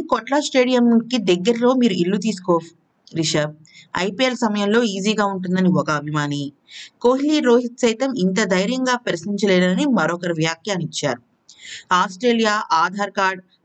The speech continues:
పౌరసత్వం తీసుకుని సిడ్నీలో ఇల్లు కొనుక్కో" అని రిషబ్ పంత్ ఆస్ట్రేలియాలో అదరగొడుతున్న తీరుని దృష్టిలో ఉంచుకుని మరొకరు సమాధానం ఇచ్చారు. "హైదరాబాద్ వచ్చే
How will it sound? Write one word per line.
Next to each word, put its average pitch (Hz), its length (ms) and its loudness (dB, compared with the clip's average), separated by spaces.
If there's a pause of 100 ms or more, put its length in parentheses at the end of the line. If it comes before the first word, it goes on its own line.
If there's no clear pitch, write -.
పౌరసత్వం 214 580 -2
తీసుకుని 185 480 -2 (240)
సిడ్నీలో 240 500 2
ఇల్లు 202 140 -2
కొనుక్కో" 190 460 0
అని 202 200 0 (480)
రిషబ్ 190 440 2
పంత్ 233 300 -4
ఆస్ట్రేలియాలో 214 720 2 (120)
అదరగొడుతున్న 190 640 -2
తీరుని 208 460 2
దృష్టిలో 196 380 -2
ఉంచుకుని 190 400 0 (560)
మరొకరు 180 420 -2
సమాధానం 165 540 -2
ఇచ్చారు. 131 340 -6 (500)
"హైదరాబాద్ 359 500 0
వచ్చే 320 240 2